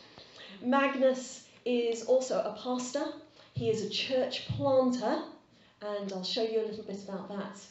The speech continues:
again, and, uh, does a huge amount of work for the Sierra Leone, um, connections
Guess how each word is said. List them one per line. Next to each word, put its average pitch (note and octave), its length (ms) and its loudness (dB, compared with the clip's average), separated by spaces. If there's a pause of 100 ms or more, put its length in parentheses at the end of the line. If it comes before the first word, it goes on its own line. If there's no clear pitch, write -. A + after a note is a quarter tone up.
(300)
again, G3+ 400 -2 (340)
and, G3+ 640 2
uh, G3 160 -4 (160)
does A3 420 0
a A3 140 -4
huge A3 920 -4
amount G3+ 340 -4
of F#3 100 -8
work F#3 360 -4 (480)
for F3+ 480 0 (260)
the F#3+ 180 -2
Sierra F#3 400 -4
Leone, E3+ 580 -6 (240)
um, F3+ 320 -6
connections F3 720 -6